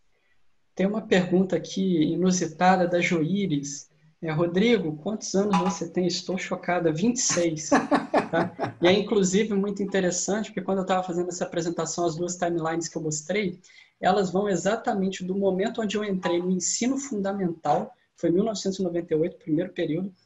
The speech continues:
até dois mil e dezessete, quando veio a consulta pública trinta e três, que eu tava me formando na faculdade.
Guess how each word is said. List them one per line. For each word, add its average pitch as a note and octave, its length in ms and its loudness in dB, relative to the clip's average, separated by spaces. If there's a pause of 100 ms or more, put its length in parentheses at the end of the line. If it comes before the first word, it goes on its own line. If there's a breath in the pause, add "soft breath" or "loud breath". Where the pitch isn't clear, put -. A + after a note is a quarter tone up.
(160 soft breath)
até - 260 0
dois G3 220 2
mil G3 120 0
e A3+ 40 0
dezessete, F#3+ 520 -2
quando F3+ 220 -4
veio F3 180 0
a - 20 -10
consulta E3+ 420 -8
pública F3 340 -12
trinta F#3 220 -10
e F3 60 -8
três, F#3 180 -8
que - 60 -10
eu F#3 60 -8
tava G3 200 0
me G3+ 100 -4
formando F#3 380 -2
na G#3 80 -6
faculdade. D#3 680 -4